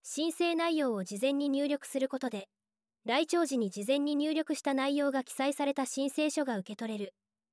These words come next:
スマート申請をぜひご活用ください。問い合わせ、システムの操作方法について、大阪市行政オンラインシステムコールセンター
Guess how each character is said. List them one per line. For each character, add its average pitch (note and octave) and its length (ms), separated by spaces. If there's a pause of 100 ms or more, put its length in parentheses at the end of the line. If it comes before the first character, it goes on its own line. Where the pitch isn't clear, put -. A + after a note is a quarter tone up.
ス - 180
マ C#4 160
ー E4 40
ト E4 120
申 C#4 220
請 G#3+ 300 (520)
を A3 100
ぜ C#4 160
ひ D#4 140
ご G3+ 100
活 A#3 240
用 A#3+ 160
く - 80
だ A#3+ 100
さ A#3 140
い。 G#3 100 (540)
問 C4+ 180
い D#4+ 60
合 D#4+ 80
わ D#4 80
せ、 A#3 220 (640)
シ - 200
ス - 60
テ F#4 140
ム D#4 80
の A#3 100
操 B3+ 220
作 D#4 160
方 E4+ 180
法 C#4 160
に G#3 140
つ - 160
い G#3+ 80
て、 F#3+ 200 (680)
大 A3+ 140
阪 D4 260
市 A#3+ 160
行 A3+ 160
政 A#3 340
オ A3 60
ン C4 80
ラ C#4 120
イ D#4 100
ン D4 60
シ C#4+ 140
ス - 80
テ D4+ 120
ム C#4+ 120
コ C#4 140
ー C#4+ 40
ル D4 100
セ C#4+ 160
ン C4 40
タ - 120
ー F#3+ 100